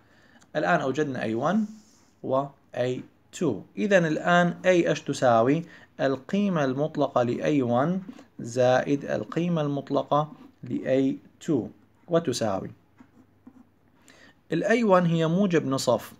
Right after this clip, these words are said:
آخذ لها القيمة المطلقة، زائد ال إيه تو هي سالب نصف، آخذ لها القيمة المطلقة. وتساوي القيمة المطلقة للنصف هي نصف، زائد القيمة المطلقة للسالب نصف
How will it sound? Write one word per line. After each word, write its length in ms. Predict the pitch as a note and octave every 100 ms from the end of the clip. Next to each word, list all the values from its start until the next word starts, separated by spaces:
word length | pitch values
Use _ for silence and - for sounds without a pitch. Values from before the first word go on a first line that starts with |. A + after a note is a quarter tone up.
| _ - -
آخذ 260 | C3 - C3+
لها 80 | A#2
القيمة 280 | D3+ D#3+
المطلقة، 440 | C3 G#2 - A2+ C3
زائد 320 | D3 E3 D3+
ال 100 | D#3
إيه 200 | F#3+ F#3
تو 160 | E3+ D3+
هي 160 | D3
سالب 360 | C#3+ F#3 E3 C3+
نصف، 320 | B2+ F3+ F3
آخذ 260 | B2 D3+ C3
لها 80 |
القيمة 300 | G#2+ D#3+ G3
المطلقة. 480 | C3 G#2 C3+ - B2+ - _ - - - _ - - - _ _ _ _ _ _ _ _ _ _ _ _ _ -
وتساوي 460 | F3 F3 D#3+ C3+ B2+
القيمة 300 | C#3 B3 A#3+
المطلقة 360 | A3+ A3 G#3
للنصف 420 | G3 F#3+ F#3+ G#3 D3
هي 120 | C3
نصف، 280 | B2+ A#2 A2+
زائد 280 | C#3+ D3+
القيمة 320 | D3+ G3 G3+ F3+
المطلقة 360 | F#3 F#3 E3
للسالب 460 | D3 D3 F#3 F#3 C#3+
نصف 280 | C3+ -